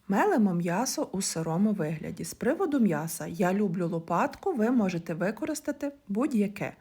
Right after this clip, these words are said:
Голову з підгордлям треба відварити, відібрати від кісточок.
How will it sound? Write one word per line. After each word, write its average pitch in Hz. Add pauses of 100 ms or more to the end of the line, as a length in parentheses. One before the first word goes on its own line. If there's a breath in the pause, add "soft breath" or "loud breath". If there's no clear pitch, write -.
(340 loud breath)
Голову 247
з 196
підгордлям 220
треба 190
відварити, 208 (300 soft breath)
відібрати 180
від 202
кісточок. 208